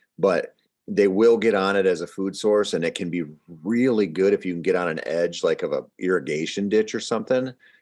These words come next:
'cause they kinda just, you'll, you'll hear 'em actually rip it down, and they'll, they'll go along those edges. I don't, I don't see 'em, I don't see deer bed in the corn in the summer or, you know, like,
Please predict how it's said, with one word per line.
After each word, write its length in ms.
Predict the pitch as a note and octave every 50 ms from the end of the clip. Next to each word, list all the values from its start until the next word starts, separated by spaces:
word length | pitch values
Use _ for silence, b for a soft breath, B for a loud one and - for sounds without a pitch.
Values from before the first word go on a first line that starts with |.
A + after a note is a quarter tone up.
| b _
'cause 100 | - -
they 80 | D#2+ D#2+
kinda 300 | D#2+ - A2+ A#2 C3 B2
just, 320 | A2 G#2+ G#2+ - - - -
you'll, 220 | A2+ F#2+ F2 E2 -
you'll 140 | G2+ F#2+ -
hear 260 | - - C#3 D3 C#3
'em 100 | A2+ F2
actually 260 | E2+ E2+ - - E2
rip 220 | D2+ E2 G2+ - F#2+
it 100 | D#2+ -
down, 360 | E2 F2+ F#2+ G2 F2+ D#2+ D2+
and 180 | C#2+ C2+ C2 - b b b b b b b _ _ -
they'll, 300 | D#2 F#2 F#2 F#2+ F2+ - -
they'll 140 | E2+ F2+ E2
go 240 | D#2 G2 G2+ G2 F#2
along 300 | F2 F2 F2+ F2+ F#2 F#2+
those 220 | F#2 E2+ E2 -
edges. 460 | - - F#2 G2 F#2 E2 F#2 F2 D#2+
I 100 | - -
don't, 240 | G#2 B2 C3 B2+ - - _
I 60 | -
don't 180 | A#2+ D3 D3+ -
see 360 | - - - - - B2+ B2+ B2+
'em, 400 | B2 A#2+ A#2 A2+ G#2 F#2+ F#2 - _ _ _ _ _ _ _ _ _ _ _ _ _ _ _ _ _
I 60 | G2+
don't 160 | A#2 D3+ C3+ -
see 260 | - - - B2 A#2+
deer 240 | G#2+ F#2+ G#2+ G#2+ G2+
bed 420 | E2+ D2 D2 - F2+ E2+ E2+ F#2 G#2
in 100 | G#2+ A2
the 80 | A2 G#2
corn 480 | - - - A#2 A2 A2+ A2+ A2+ A2
in 160 | G#2+ - G#2 F2+
the 120 | D#2+ D2+
summer 640 | - - - - F#2 F2 F2+ F#2+ G2 G2 F#2+ F2+
or, 220 | E2 D#2+ E2+ E2+ E2
you 100 | E2 F2
know, 120 | E2 D#2+ D#2+
like, 240 | D#2 D2 - -